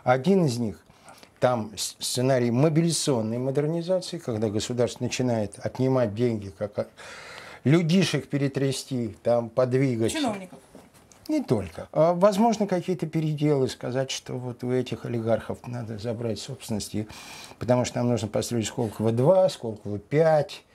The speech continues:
Speaker 1: и Магнитогорск десять.
Speaker 2: Да, вы сейчас
Speaker 1: Да?
Speaker 2: говорите о переделе, о перераспределении,
Speaker 1: Да.
Speaker 2: но о перезагрузке мы можем здесь говорить?
Speaker 1: А вот м-, в мобилизационном сценарии нет, потому что это,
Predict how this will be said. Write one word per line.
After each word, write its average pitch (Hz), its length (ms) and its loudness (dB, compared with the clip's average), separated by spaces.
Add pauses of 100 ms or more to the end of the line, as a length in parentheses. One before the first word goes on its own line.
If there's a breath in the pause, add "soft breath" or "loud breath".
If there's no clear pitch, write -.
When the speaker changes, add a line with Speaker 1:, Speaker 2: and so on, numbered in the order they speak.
(380 loud breath)
Speaker 1:
и 127 120 0
Магнитогорск 120 720 0
десять. 113 760 -2
Speaker 2:
Да, 220 180 2
вы 254 100 -2
сейчас 139 140 0
Speaker 1:
Да? 175 60 6
Speaker 2:
говорите 269 260 0
о 220 160 -4
переделе, 247 760 -2
о 208 120 -4
перераспределении, 202 720 -6
Speaker 1:
Да. 139 340 4
Speaker 2:
но 220 120 2
о 226 80 4
перезагрузке 254 720 -6
мы 196 120 -12
можем 330 360 -8
здесь 208 180 -12
говорить? 202 320 -10 (160)
Speaker 1:
А 127 160 4
вот 156 300 2
м-, 170 140 -4
в 127 120 -12
мобилизационном 175 960 4
сценарии 113 480 2
нет, 156 440 2
потому 123 340 0
что 135 360 -2
это, 147 440 2